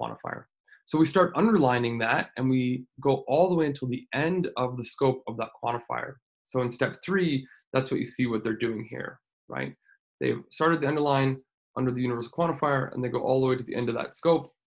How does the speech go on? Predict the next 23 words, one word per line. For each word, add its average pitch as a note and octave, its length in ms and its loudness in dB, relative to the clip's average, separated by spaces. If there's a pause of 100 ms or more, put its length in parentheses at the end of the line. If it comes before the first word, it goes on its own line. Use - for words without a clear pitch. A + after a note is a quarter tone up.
and A2+ 140 -6
then A2+ 120 -4
you A2 120 -6
get, A2+ 280 -6 (400)
uh, A2+ 420 -10 (400)
uh, A#2+ 140 -4 (100)
th-, A2 160 -10
that's B2 200 -6
the B2 80 -2
end A2+ 100 -2
of A2 60 -6
the A#2 60 -4
line, E3 300 2
and - 20 -16
we're B2 140 -2
gonna B2+ 320 2
give C3+ 180 2
that, A#2+ 240 0 (440)
uh, A#2 320 -2
a B2+ 60 2
new C3 640 4
sentence, - 800 -8 (220)
um, - 500 -12